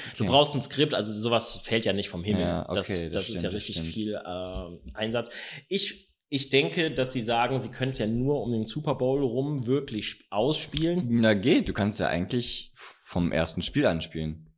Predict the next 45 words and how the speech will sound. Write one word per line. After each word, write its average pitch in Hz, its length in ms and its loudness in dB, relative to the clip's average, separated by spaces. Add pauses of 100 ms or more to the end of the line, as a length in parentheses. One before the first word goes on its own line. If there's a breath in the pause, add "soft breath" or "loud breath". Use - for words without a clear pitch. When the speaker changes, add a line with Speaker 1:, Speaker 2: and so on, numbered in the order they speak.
(160)
Speaker 2:
Ja, 185 160 4
ja, 131 300 4 (100)
finde 143 200 -4
ich 127 80 -4
auch. 90 160 0
Das 90 100 -8
Speaker 1:
Ja. 87 120 0
Speaker 2:
funktioniert 113 420 -2
eigentlich 110 280 -6
Speaker 1:
Also - 80 -8
Speaker 2:
tatsächlich 98 320 2
Speaker 1:
ich - 40 0
meine, 95 200 4
ich - 60 0
Speaker 2:
relativ 101 80 8
Speaker 1:
weiß 110 120 6
jetzt 107 80 0
Speaker 2:
gut 127 100 0
Speaker 1:
nicht, 101 120 4
Speaker 2:
während 117 160 2
Speaker 1:
wie 107 60 2
Speaker 2:
Football. 120 380 -4 (160)
Speaker 1:
ich - 60 -16
meine, 101 160 4
bei 80 60 4
R 85 100 2
T - 100 0
L 92 100 4
sind, 98 140 2
glaub 92 160 4
ich, 92 60 -4
die - 100 0
Einsch-, - 200 -2 (120)
äh, 85 120 0
Einschaltquoten 90 520 -2
ein 85 40 -2
bisschen 98 200 -2
eingebrochen, 98 640 4
wenn 95 100 10
ich 92 140 4
mich 90 100 4
da 92 140 4
jetzt - 180 2
nicht 92 140 -2
irre. 92 320 4